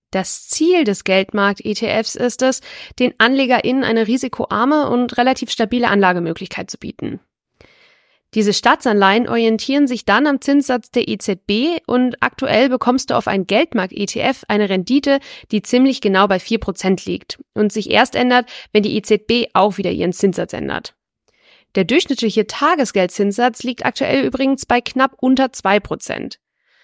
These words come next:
Vereinfacht ausgedrückt bekämst du innerhalb eines Jahres auf zehntausend Euro beim Geldmarkt-E T F vierhundert Euro, wobei das Tagesgeldkonto lediglich zweihundert Euro verspricht.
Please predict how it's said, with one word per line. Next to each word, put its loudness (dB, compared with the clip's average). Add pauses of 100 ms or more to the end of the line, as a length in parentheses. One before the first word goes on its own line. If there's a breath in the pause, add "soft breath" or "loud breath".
(240)
Vereinfacht 0
ausgedrückt 0
bekämst 0
du -4
innerhalb 0
eines -2
Jahres 0
auf -6
zehntausend -2
Euro 2 (260 loud breath)
beim 2
Geldmarkt-E 0
T -4
F -2 (100)
vierhundert 0
Euro, 2 (320 loud breath)
wobei 4
das 0
Tagesgeldkonto -2
lediglich -2
zweihundert 0
Euro -4
verspricht. -10